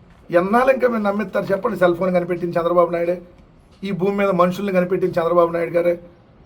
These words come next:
ను-, ఈ, ఈ భూమి మీద ఎవడన్నా మనిషి తింటున్నా చంద్రబాబు నాయుడు గారి కారణం, తొంగుంటున్న చంద్రబాబు నాయుడు గారి కారణం.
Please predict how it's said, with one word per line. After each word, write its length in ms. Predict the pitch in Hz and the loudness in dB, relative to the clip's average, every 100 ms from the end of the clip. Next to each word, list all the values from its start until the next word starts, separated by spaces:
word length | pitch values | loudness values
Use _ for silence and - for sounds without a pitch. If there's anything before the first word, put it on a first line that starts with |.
| _ - - | _ -20 -8
ను-, 240 | 180 208 - - | -6 -4 -8 -10
ఈ, 60 | 185 | -10
ఈ 220 | 190 190 | -8 -6
భూమి 240 | 180 202 208 | -2 -2 0
మీద 180 | 202 | 0
ఎవడన్నా 340 | 202 196 190 185 | 2 2 0 0
మనిషి 260 | 175 185 | 0 -2
తింటున్నా 420 | 185 190 185 208 196 | -4 -4 -4 -2 -2
చంద్రబాబు 380 | 185 180 185 | 0 4 4
నాయుడు 160 | 180 175 | 4 2
గారి 160 | 175 170 | 2 0
కారణం, 340 | 175 175 196 - - - 196 | -2 -4 -8 -14 -20 -6 0
తొంగుంటున్న 440 | 202 214 214 208 | 2 2 0 -2
చంద్రబాబు 400 | 190 185 185 185 | 0 0 4 2
నాయుడు 180 | 180 175 | 2 2
గారి 180 | 175 170 | 2 2
కారణం. 380 | 175 170 185 | 0 0 -4